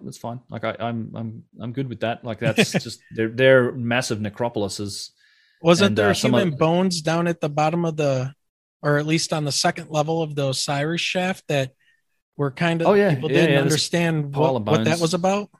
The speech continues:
Speaker 1: They're everywhere there. You just bone people. I mean, I, I have, uh, videos and it's little clips I have scattered in some of my, my content. But yeah, I've gotten into some places that are kind of off limits, and, and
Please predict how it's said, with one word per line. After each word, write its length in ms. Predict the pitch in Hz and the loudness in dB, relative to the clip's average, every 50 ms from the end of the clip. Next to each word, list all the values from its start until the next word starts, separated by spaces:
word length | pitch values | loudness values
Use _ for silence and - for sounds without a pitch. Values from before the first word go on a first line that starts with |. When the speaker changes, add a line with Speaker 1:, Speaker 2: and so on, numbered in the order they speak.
| _ _ _ _ _ _ _ _ _ _ _ _ _ _ _ _ _ _ - | _ _ _ _ _ _ _ _ _ _ _ _ _ _ _ _ _ _ 0
Speaker 1:
They're 180 | 156 143 104 101 | 2 2 2 4
everywhere 320 | 123 120 104 92 85 85 | 0 0 -2 -2 -4 -6
there. 180 | 82 85 85 85 | -6 -6 -6 -4
You 160 | 107 120 123 | -4 -6 -6
just 260 | 123 120 113 104 - | -6 -6 -8 -8 -2
bone 220 | - 107 113 117 113 | -2 -2 -2 0 -2
people. 400 | 127 127 110 110 107 101 101 _ _ - 151 131 | -2 -2 -2 -2 -6 -6 -8 _ _ -20 -14 -6
I 40 | 120 | 0
mean, 220 | 123 123 120 120 | 0 0 0 0
I, 240 | 131 127 131 131 - | -2 -2 -2 -2 0
I 160 | 127 135 135 131 | 2 2 4 6
have, 220 | 127 117 110 107 | 4 4 2 2
uh, 160 | 110 104 104 101 98 - 127 120 | -2 -2 -2 -4 -6 -12 -16 -8
videos 480 | - 135 127 131 127 120 113 110 - | -4 0 2 4 6 6 4 4 0
and 120 | 110 107 110 | -2 -2 -2
it's 220 | 110 104 - - | -4 -4 -6 -4
little 220 | 131 135 123 117 | -2 -2 -2 -2
clips 320 | - - - 139 - - 123 | -4 -2 -2 -2 -2 0 -2
I 80 | 107 | 0
have 240 | 110 117 113 104 101 | 2 2 0 0 -2
scattered 420 | - - - 110 104 107 110 101 104 | -6 -4 -4 -2 -2 -2 -2 -2 -2
in 220 | 104 101 98 98 | -2 -2 -2 -4
some 140 | - 110 104 | -4 -4 -4
of 80 | 104 101 | -4 -2
my, 340 | 101 104 101 98 95 95 98 | -2 -2 -2 -4 -4 -6 -8
my 140 | 101 101 98 | -8 -10 -10
content. 520 | 95 - 107 107 95 - 104 95 90 - _ - - - _ _ _ _ _ _ _ _ - | -8 -6 -8 -8 -6 -6 -6 -8 -8 -10 _ -20 -20 -20 _ _ _ _ _ _ _ _ 2
But 120 | - 131 131 | 2 4 6
yeah, 200 | 143 139 127 123 | 8 6 6 6
I've 100 | 117 110 | 4 2
gotten 220 | 135 135 113 123 | 0 0 0 0
into 140 | 131 123 117 | -2 -2 -2
some 160 | - - 113 - | -4 -4 -4 -2
places 380 | 123 117 113 107 - 110 104 | 0 0 0 0 -2 -6 -6
that 100 | 113 104 | -4 -4
are 80 | 107 101 | -6 -4
kind 200 | - 110 107 107 | -4 -4 -4 -2
of 60 | 104 | -4
off 160 | 98 95 - | -4 -4 -4
limits, 320 | 110 110 107 107 95 - 107 | -4 -4 -4 -4 -6 -6 -8
and, 160 | 101 95 98 | -8 -6 -6
and 340 | 101 98 98 95 92 - | -6 -6 -4 -6 -6 -10